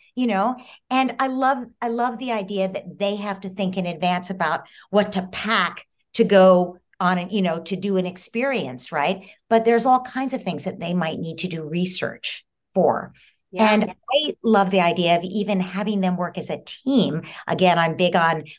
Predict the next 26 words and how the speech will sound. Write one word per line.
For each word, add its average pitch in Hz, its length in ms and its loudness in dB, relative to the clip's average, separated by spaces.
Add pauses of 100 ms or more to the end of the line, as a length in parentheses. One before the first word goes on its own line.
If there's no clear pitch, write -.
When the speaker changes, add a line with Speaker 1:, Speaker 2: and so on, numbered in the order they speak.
Speaker 1:
fostering 185 460 2
the 165 80 -4
sibling 190 380 0
relationship. 170 720 -4 (280)
So - 280 2 (120)
they 202 320 4
can, 208 460 0 (120)
you 220 140 2
know, 185 340 4 (280)
um, 185 400 0
Father's 233 400 4
Day 202 160 0
is 190 120 -4
coming 196 300 -2
up. 170 140 -2
They 196 140 2
work 208 300 -2
as 196 180 -4
a 196 120 -8
team 196 600 -8 (520)
to 233 120 2
do 233 360 6
the 214 100 4
Father's 196 380 4
Day 202 120 2
experience. 247 600 -2